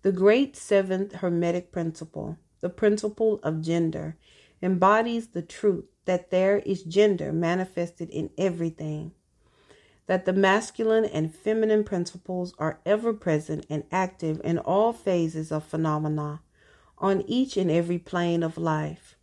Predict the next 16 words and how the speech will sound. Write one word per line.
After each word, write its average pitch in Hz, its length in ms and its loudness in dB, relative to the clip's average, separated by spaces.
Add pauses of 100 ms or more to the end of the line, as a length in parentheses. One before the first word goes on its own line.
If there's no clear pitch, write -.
(140)
At 175 160 -4
this 240 180 -4
point, 165 480 -2
we 180 160 -6
think 202 320 -2
it 185 200 -2
well 160 320 2
to 165 120 -10
call 175 320 0
your 165 160 0
attention 160 680 -2 (1800)
to 220 100 4
the 226 140 0
fact 143 400 -6
that 151 180 -2
gender, 175 480 2